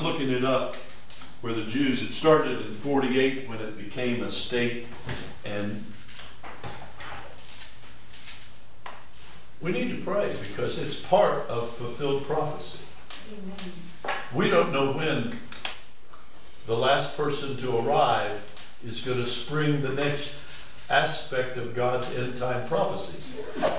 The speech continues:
Speaker 1: But Israel is the time clock.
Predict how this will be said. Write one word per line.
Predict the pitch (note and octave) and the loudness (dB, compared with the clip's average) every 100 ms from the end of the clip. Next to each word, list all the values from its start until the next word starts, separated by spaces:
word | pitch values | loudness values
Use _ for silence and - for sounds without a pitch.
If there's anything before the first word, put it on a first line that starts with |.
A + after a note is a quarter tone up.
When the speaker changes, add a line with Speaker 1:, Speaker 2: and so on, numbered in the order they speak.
| C3 | 2
Speaker 1:
But | D3+ D3+ | 2 2
Israel | E3+ B3 B3+ - B2 A#2+ B2 - - - - F#3+ | 2 4 2 0 -2 0 0 -2 -4 -6 -4 2
is | F#3 D#3+ C3+ B2 A#2+ - - - - - A2 | 4 6 4 0 -2 -4 -4 -4 -4 -4 -4
the | A#2+ | -4
time | A#2+ C3 A#2 G2+ G2+ | -2 2 2 2 -4
clock. | F#2+ - - | -4 -6 -6